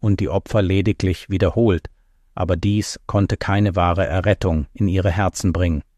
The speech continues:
Der Lahme vor der Tempelpforte zeigte das Bild von uns selbst,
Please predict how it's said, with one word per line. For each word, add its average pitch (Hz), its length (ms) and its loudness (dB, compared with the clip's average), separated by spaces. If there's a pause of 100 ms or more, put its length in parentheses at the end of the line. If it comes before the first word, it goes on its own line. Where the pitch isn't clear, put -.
(640)
Der 95 100 2
Lahme 110 480 4
vor 104 220 -4
der 90 160 0
Tempelpforte 101 800 0 (360)
zeigte 101 440 -2
das - 200 -2
Bild 104 360 0
von 98 220 -2
uns 95 200 -2
selbst, 107 460 0